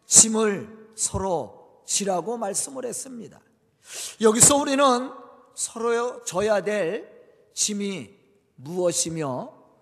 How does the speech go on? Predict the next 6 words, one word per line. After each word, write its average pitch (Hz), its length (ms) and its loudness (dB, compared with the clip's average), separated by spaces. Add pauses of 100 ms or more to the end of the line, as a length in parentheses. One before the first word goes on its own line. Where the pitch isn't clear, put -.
(240)
우리가 254 800 2
어떤 302 460 0
짐을 285 360 2
지고 233 300 -2
나갈 226 400 2
때 262 340 2